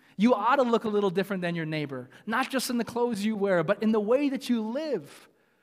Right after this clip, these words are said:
We're called to be set apart, to be holy, and to make a difference. There's an old,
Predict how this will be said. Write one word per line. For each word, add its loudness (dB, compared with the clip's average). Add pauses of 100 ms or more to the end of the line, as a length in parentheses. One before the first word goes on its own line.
(160)
We're 2
called -2
to -4
be 0
set -4
apart, -8 (220)
to -10
be 2
holy, 0 (160)
and -8
to -2
make -4
a -4
difference. -8 (320)
There's -4
an -2
old, 0